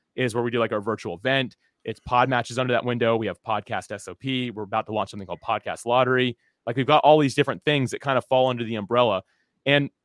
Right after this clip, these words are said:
part of it was I didn't really wanna do, um, social media accounts and blogs for everything. I was like, "Let's just have one hub. Everything's under the name Pod Pros, and we'll have different products and services that all serve podcasters specifically." So we just call it software solutions for podcasters is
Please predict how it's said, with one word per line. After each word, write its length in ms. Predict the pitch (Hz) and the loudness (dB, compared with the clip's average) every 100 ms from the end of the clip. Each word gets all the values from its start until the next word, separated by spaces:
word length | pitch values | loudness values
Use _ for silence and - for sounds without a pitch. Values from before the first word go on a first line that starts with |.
| _ _ - | _ _ -2
part 180 | 185 | 2
of 60 | 269 | 4
it 100 | 165 | 4
was 180 | 165 151 | 6 6
I 80 | 151 | 4
didn't 220 | 151 160 | 2 -2
really 200 | 151 156 | 0 0
wanna 240 | 135 139 | 2 0
do, 320 | 131 135 135 127 | 0 0 2 2
um, 260 | 123 113 - _ _ _ | 0 -2 -14 _ _ _
social 340 | - 160 151 131 | -4 -2 0 -4
media 280 | 127 139 | -4 -2
accounts 340 | 135 143 131 127 | -4 -2 -2 -2
and 100 | 113 | -4
blogs 360 | 110 123 131 127 | 0 2 2 -2
for 180 | 117 | -6
everything. 500 | 104 120 143 175 175 | -4 -4 -2 0 0
I 40 | 160 | 0
was 120 | 135 | -2
like, 120 | 135 - | -2 -6
"Let's 120 | 208 | -8
just 140 | 196 | -2
have 180 | 190 135 | 0 0
one 220 | 120 151 | 0 -2
hub. 420 | 135 147 131 113 117 | 2 4 4 2 -4
Everything's 300 | 131 143 131 | -6 -4 -4
under 140 | 143 | -4
the 60 | 127 | -4
name 200 | 135 131 | -4 -4
Pod 260 | 127 139 127 | 0 0 0
Pros, 300 | 123 104 104 | -2 -2 -4
and 60 | |
we'll 80 | 107 | -6
have 100 | 117 | -6
different 220 | - 117 - | -6 -12 -6
products 320 | 117 104 - | -4 -4 -8
and 100 | 104 | -6
services 460 | 127 117 107 101 | -2 -2 -4 -10
that 140 | 90 - | -10 -6
all 400 | 123 131 135 127 _ _ _ | 0 2 2 0 _ _ _
serve 380 | - - 131 127 | -10 -2 0 0
podcasters 560 | - 123 107 107 - 113 | 0 -2 0 -4 -6 -14
specifically." 580 | - 107 113 98 92 80 | -16 -12 -10 -12 -12 -12
So 120 | 123 | -6
we 60 | 156 | -6
just 100 | - | 0
call 160 | 196 | 2
it 60 | 143 | 0
software 380 | - 131 131 135 | 2 2 2 0
solutions 440 | - 123 120 127 - | -2 -4 -4 -6 -10
for 120 | 107 | -10
podcasters 560 | 95 101 95 78 - - | -6 -6 -6 -12 -14 -20
is 120 | - | -20